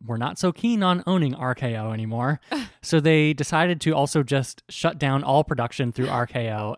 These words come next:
Speaker 1: and started selling off the studio lots that they owned.
Speaker 2: Uh, that's why you can't trust people who are in the arts industry to run your company. That's
Speaker 1: Yeah.
Speaker 2: why United Artists is so awesome, because it's, like,
Speaker 1: <laughs>
Speaker 2: a bunch of artists who are like, "No, we know what we wanna do. We're gonna make it work."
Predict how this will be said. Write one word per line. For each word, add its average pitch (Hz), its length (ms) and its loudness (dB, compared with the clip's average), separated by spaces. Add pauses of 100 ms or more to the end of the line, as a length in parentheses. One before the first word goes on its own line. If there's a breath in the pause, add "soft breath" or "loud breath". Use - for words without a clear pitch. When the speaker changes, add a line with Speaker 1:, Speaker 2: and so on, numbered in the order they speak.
Speaker 1:
and 120 180 -6
started 123 380 -4
selling 127 340 -2
off 110 240 -4
the 117 100 -10
studio 113 380 -2
lots - 280 -8
that 120 120 -8
they 120 160 -6
owned. - 240 -12 (220)
Speaker 2:
Uh, 285 400 0
that's 269 260 -4
why 277 240 -4
you 311 80 -10
can't 208 380 -14
trust 226 260 -6
people 190 300 -8
who 254 180 -6
are 175 160 -2
in 269 160 -2
the 285 160 -2
arts 285 300 -2
industry 185 680 -8
to 254 120 -8
run 240 300 -2
your 277 100 -2
company. 226 680 -6 (260)
That's 269 160 0
Speaker 1:
Yeah. - 80 -2
Speaker 2:
why 381 200 0
United 294 500 -2
Artists 247 340 -2
is 240 80 -10
so 220 320 0
awesome, 185 380 -4
because 185 240 -12
it's, - 160 -8
like, 208 160 -2 (180)
Speaker 1:
<laughs> - 160 -4
Speaker 2:
a - 80 2
bunch 277 220 0
of - 60 -4
artists 262 260 -2
who 254 80 -6
are 226 80 -2
like, 233 160 -4
"No, 294 180 4
we 247 160 2
know 294 220 4
what 370 160 0
we 254 100 -2
wanna 202 240 -6
do. 202 280 -4
We're 160 120 -12
gonna 226 200 -6
make 269 200 -4
it - 100 -12
work." 220 400 -6